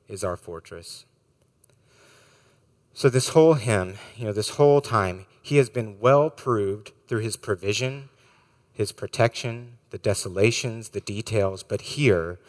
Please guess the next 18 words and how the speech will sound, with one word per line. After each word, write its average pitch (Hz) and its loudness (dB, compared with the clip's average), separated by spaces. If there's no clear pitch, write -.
we 131 0
see 117 0
that 95 -4
God 135 6
was 131 -4
with 120 0
his 127 -2
people 98 -8
as 98 -2
a 101 -4
very 123 2
present 120 0
help 113 -4
in 101 -10
trouble 98 -2
through 98 0
his 95 -8
waiting. 82 -2